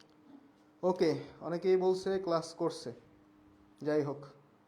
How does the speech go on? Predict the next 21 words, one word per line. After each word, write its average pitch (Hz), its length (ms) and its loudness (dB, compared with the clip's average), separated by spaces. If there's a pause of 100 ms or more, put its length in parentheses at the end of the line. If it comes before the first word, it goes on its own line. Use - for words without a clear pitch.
(1700)
তো 185 60 4 (100)
আজকের 220 360 6
ক্লাসে 226 320 4 (100)
তোমরা 220 220 -4
একটু 233 120 -8 (100)
থাকো, 180 200 -2 (120)
প্রথম 202 240 -4
থেকে 214 220 -6
শেষ 220 180 -4
পর্যন্ত 214 300 -4 (100)
থাকবে, 196 280 -4
আজকে - 220 -6
অনেক 196 200 -2
গুরুত্বপূর্ণ 202 480 -2 (100)
জিনিস 165 160 -4 (100)
পড়াবো, 143 260 -2 (260)
ঠিক 214 160 -2
আছে? 240 140 -2 (1300)
ওকে, 196 160 4 (220)
বলো, 202 160 4 (760)
কে 220 100 -4